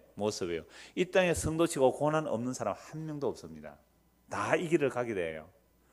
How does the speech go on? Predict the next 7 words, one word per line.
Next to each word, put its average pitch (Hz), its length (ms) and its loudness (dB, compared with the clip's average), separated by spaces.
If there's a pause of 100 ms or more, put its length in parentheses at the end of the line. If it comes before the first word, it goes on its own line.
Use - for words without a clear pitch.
(100)
왜요? 110 300 4
그리스도께서 123 760 0
그 156 220 2
고난의 123 460 0
자취를 117 340 -4
남겨뒀기 104 520 -4
때문에 82 380 -6